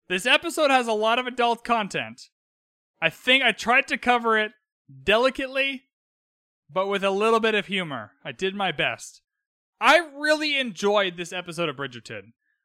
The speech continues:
I just have so many questions, mostly in a good way, right? Daphne and Lady Bridgerton and Simon are all characters with flaws,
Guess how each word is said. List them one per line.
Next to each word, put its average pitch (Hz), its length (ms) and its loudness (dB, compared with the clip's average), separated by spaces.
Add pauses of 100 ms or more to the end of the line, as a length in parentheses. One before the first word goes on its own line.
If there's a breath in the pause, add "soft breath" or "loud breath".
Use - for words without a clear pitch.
(160)
I 294 420 2
just 226 380 -2
have 202 260 0
so 196 280 -2
many 185 220 -4
questions, 160 580 -6
mostly 349 600 -2
in 311 80 -6
a 262 80 -2
good 233 280 -4
way, 139 400 -2 (340)
right? 208 340 2
Daphne 294 640 -2 (160 loud breath)
and 170 140 -8
Lady 175 240 -2
Bridgerton 233 640 -4
and 180 180 -12
Simon 214 520 -4
are 185 180 -6
all 254 220 2
characters 226 520 -4
with 190 200 -4
flaws, 247 680 -4